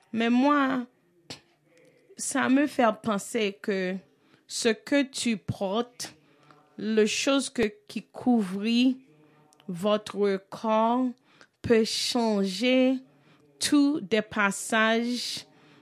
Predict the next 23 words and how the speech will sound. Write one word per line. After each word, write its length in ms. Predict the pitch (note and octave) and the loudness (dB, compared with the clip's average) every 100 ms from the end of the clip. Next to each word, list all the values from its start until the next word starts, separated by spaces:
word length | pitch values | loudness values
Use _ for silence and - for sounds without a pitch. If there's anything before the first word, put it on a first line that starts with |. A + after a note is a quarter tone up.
| _ | _
dans 380 | F#3 G#3+ G#3 G#3 - | -2 0 0 -2 -8
votre 460 | F3+ G3 G3 G3 G3 | -4 0 0 0 -2
vie. 460 | F#3 F3+ F#3+ D#3 D#3+ _ _ _ _ _ _ _ _ _ _ - - _ - | -2 -6 -6 -6 -8 _ _ _ _ _ _ _ _ _ _ -20 -20 _ 0
Il 180 | A3+ A3+ | 2 4
y 140 | A#3 | 4
a 260 | A#3+ B3 - | 2 0 -4
des 320 | G3 A3 G#3 | -2 0 2
gens 580 | G3+ - A3 G#3+ A3 A#3 - _ _ | 0 0 0 2 0 -4 -8 _ _
qui 680 | - B3 A3 G#3+ G3+ - D#2 - _ _ - | -4 0 0 -2 -4 -12 -20 -20 _ _ -12
s'éloignaient 840 | - - B3+ A#3+ G#3+ G3 G3+ G#3 | -6 0 2 4 2 0 2 0
de 240 | G3 F#3+ F#3+ | 2 2 2
venir 720 | F3 E3+ F#3+ G3 A3+ A3+ G#3+ | -2 -4 0 2 2 4 2
dans 240 | G3 F#3+ - | 2 0 -2
l'église 760 | F#3+ F3 G#3 A3 A3+ G#3 - - - - _ G3 | -4 -4 -2 0 -2 -4 -10 -16 -20 -20 _ 0
à 100 | G3 | 0
cause 720 | - A#3+ A3+ A#3 A3+ G#3 - _ _ _ - | 0 4 6 6 2 -6 -14 _ _ _ -6
ils 280 | A3+ A3 | -4 -4
pensent 460 | - - C#4 B3+ - | -4 -2 2 0 0
qu'il 420 | A#3+ G3+ G#3+ G#3+ | 2 2 2 0
n'a 180 | G#3+ G3+ | 2 0
pas 500 | - B3 A#3+ B3 B3 - - _ _ _ _ - | 0 2 4 4 -2 -8 -20 _ _ _ _ -6
le 540 | G3 G#3+ G#3 G3+ G3 | -2 6 8 8 6
vêtement 920 | F3+ E3+ A3 - G#3+ A3+ A#3 B3+ C#4 | 2 2 2 2 2 4 6 4 2